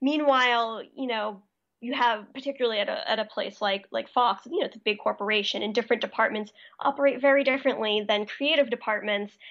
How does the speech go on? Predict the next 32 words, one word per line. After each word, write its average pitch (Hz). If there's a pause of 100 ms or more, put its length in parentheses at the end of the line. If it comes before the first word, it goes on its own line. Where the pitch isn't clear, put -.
(300)
And 254
so 247
we 254
were 247
always 262
so 233
paranoid 247
that 202
they 220
would 214
be 208
coming 254
down 226
the 208
hallway 277
and 233
report 285
us 269
for, 214
you 214
know, 190
vulgarity 202
or 180
porn 220
or 214
God 254
knows 247
what 226
else, 240 (420)
you 247
know, 226
because, 220